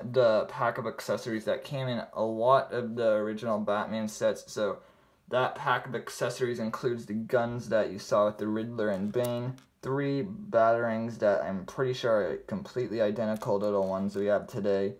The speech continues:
very weirdly shaped thing, a pair of handcuffs, which is also nice, and two of these batarangs. Not one hundred percent sure if a figure can hold them, but if you know that they can,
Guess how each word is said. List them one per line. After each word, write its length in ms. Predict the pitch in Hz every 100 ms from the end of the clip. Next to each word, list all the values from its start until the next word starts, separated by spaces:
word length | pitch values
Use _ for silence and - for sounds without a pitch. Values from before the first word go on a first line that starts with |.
| - - _ _ -
very 440 | 113 123 127 127
weirdly 680 | 120 123 123 117 123 107 113
shaped 500 | 110 - 107 101 - _ _
thing, 220 | 107 107 98
a 140 | 92 - -
pair 280 | 139 127 117
of 80 | 107
handcuffs, 720 | 123 110 110 110 135 107 -
which 160 | 101 -
is 140 | 101
also 460 | - 98 104 - 117
nice, 300 | 110 110 -
and 240 | 104 107 - - - -
two 200 | - 175
of 100 | 170
these 220 | 147 135 131
batarangs. 580 | 117 110 101 95 107
Not 200 | 123 127
one 120 | 135 127
hundred 340 | 131 131 135
percent 400 | 131 117 120 110
sure 220 | - 113
if 80 | 107
a 80 | 101
figure 400 | 98 107 104 104
can 160 | 110
hold 340 | 98 - 117 120
them, 240 | 117 113 98
but 260 | 104 - -
if 140 | 135 - - -
you 280 | 123 123 110 - _ _ -
know 260 | 120 123 123
that 200 | 110 -
they 140 | 92
can, 440 | - 127 117 117